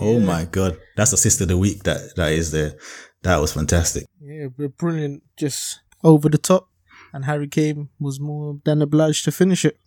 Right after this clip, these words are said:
Speaker 1: Yeah, Spurs, Spurs are looking good. I mean, to, to ha-, have that result after the Chelsea result, you know, to build on from that, you know, they're, s-, they're up to second now. Seven points off Chelsea. Tottenham being Tottenham, though, I don't really trust them to,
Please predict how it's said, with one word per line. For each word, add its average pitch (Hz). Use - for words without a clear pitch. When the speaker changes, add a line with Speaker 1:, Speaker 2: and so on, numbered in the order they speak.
Speaker 1:
Yeah, 76
Spurs, 92
Spurs 107
are 98
looking 95
good. 90
I -
mean, 90
to, 92
to 101
ha-, 113
have 120
that 104
result 98
after 101
the 87
Chelsea 95
result, 87
you 85
know, 85
to 92
build 95
on 90
from 92
that, 87
you 85
know, 82
they're, 82
s-, -
they're 95
up 104
to -
second 92
now. 87
Seven 98
points 98
off 90
Chelsea. 92
Tottenham 113
being 113
Tottenham, 90
though, 82
I 82
don't 87
really 80
trust -
them 78
to, 76